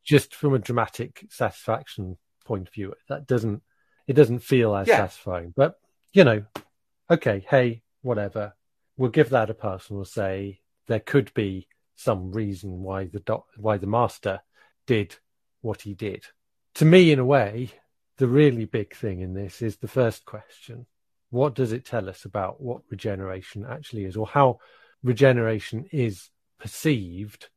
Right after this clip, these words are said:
Speaker 1: by the people who have portrayed it and developed it over the years? Because it's, it's, it's a kind of relay race. They've handed the baton on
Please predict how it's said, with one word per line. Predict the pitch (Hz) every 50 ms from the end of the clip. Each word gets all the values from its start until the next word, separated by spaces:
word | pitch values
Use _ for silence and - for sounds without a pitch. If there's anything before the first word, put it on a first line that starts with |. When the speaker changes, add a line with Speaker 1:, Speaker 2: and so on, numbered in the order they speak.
| _ _ _ _ _ _ -
Speaker 1:
by | - 120 113 107 107 107 110 107 107 107 104 101 _ _ _ _ _ _ _ _ _ -
the | 113 117
people | - - 123 123 110 - - 120 113 104 101 - - -
who | 127 113 107
have | 104 - - 120 98 95 95 92 - - _ _ _ _ _ _ _ _
portrayed | - - 107 - - - 135 131 120 117
it | 120 113 - - -
and | 127 110 101 90 -
developed | - 90 123 120 107 117 - _ - -
it | 107 98 - _ - - _ _ _ _ _ _ _ _ _ -
over | 143 135 135 107 110
the | 92 98
years? | 98 101 104 95 92 90 92 -
Because | - - 110 - 139 117 113
it's, | 135 143 - - _ _
it's, | - 151 139 - - - - -
it's | 160 131 - -
a | 131
kind | - - - 160 104
of | 85 80
relay | 117 123 110 98 92 87 92
race. | 104 113 117 - 123 - -
They've | - - 104 95
handed | - 127 120 110 98 98 -
the | -
baton | - - 110 - - - 107 101
on | 98 95 92 90 92